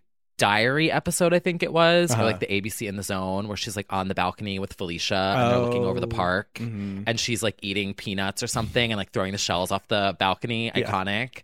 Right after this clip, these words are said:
Speaker 2: <laughs>
Speaker 1: I do know where that building is.
Speaker 2: Okay.
Speaker 1: That was, like, one of my missions over Cornova on my walks.
Speaker 2: <laughs> Yeah.
Speaker 1: I was like, "I'm gonna figure out what building that is
Speaker 2: Yeah.
Speaker 1: on my walks."
Speaker 2: It's a good one.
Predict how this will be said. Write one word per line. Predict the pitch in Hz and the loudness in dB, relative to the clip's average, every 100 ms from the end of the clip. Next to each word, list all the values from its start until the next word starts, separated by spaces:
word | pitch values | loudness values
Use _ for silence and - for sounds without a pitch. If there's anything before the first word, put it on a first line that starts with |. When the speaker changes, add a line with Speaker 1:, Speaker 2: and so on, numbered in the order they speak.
| - | -2
Speaker 2:
<laughs> | - _ _ | -2 _ _
Speaker 1:
I | 117 | 0
do | 120 123 | 0 0
know | 120 | 2
where | 110 | 2
that | 101 95 | 2 0
building | 92 85 82 | -2 -4 -4
is. | 82 90 - - - | -4 -4 -2 -2 0
Speaker 2:
Okay. | 131 139 101 95 | 0 2 0 2
Speaker 1:
That | 120 | 0
was, | 123 | 0
like, | 170 | 0
one | 151 | 0
of | 147 | 0
my | 131 | 0
missions | 110 - 120 113 | 0 0 -2 -4
over | 110 101 | -6 -6
Cornova | - 113 92 87 90 110 127 160 123 | -2 -2 0 0 2 4 4 2 0
on | 110 | 0
my | 104 101 | 0 0
walks. | 92 95 131 - 135 | 2 2 2 2 4
Speaker 2:
<laughs> | |
Yeah. | 113 | 6
Speaker 1:
I | 110 | 4
was | 117 | -2
like, | 107 | -6
"I'm | 110 131 | -8 -6
gonna | 139 | -10
figure | - 117 101 107 | -8 -8 -8 -4
out | 101 92 85 - - _ _ _ _ | -2 0 -2 -6 -16 _ _ _ _
what | 107 113 110 | -2 -2 -2
building | 117 107 104 95 | -4 -4 -4 -6
that | 82 | -6
is | 76 73 80 | -6 -6 0
Speaker 2:
Yeah. | 107 95 | 2 2
Speaker 1:
on | 98 92 | 0 0
my | 95 | 0
walks." | 82 80 71 - - - - - | 2 0 -2 -6 -8 -6 -8 -12
Speaker 2:
It's | - | -4
a | |
good | - 113 | 2 2
one. | 98 117 | 4 2